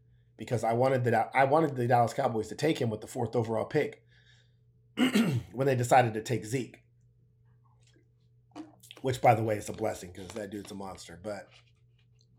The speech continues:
I would have been wrong. Uh, if he came into Dallas and played like this, I'd be, I'd be pissed off we wasted the fourth overall pick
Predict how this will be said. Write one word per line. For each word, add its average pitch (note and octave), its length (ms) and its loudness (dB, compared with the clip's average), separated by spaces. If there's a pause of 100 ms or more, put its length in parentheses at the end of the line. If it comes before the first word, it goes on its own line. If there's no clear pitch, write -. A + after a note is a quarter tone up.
(280)
I C3 80 2
would C#3 100 4
have C3 60 2
been C3 160 2
wrong. A#2+ 300 0 (200)
Uh, A2 180 -8
if G#2+ 120 -10
he B2+ 80 -8
came C3+ 240 -2
into A#2+ 180 -2
Dallas B2 300 4
and B2 100 -10
played B2+ 140 -2
like A#2+ 160 -2
this, A2+ 160 -6
I'd A2 160 -6
be, G2+ 320 -8
I'd G#2+ 100 -10
be G#2+ 100 -6
pissed A2+ 260 -6
off A2 160 -2
we G2+ 160 -6
wasted G#2 320 -8
the G2 60 -14
fourth - 280 -10
overall G2 320 -8
pick - 400 -12